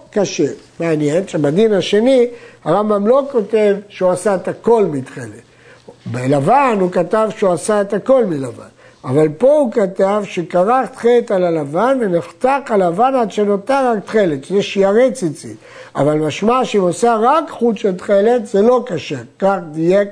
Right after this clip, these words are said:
הכסף משנה. מלשון הרמב"ם יש לדקדק.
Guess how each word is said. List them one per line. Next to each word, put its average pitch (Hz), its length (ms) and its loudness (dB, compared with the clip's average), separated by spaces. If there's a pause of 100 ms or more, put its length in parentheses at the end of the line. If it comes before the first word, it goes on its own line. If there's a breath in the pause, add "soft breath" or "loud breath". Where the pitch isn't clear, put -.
(120)
הכסף 156 480 -2 (120)
משנה. 127 300 -14 (1800 loud breath)
מלשון 208 480 2
הרמב"ם 233 540 0
יש 226 180 0
לדקדק. 170 560 -2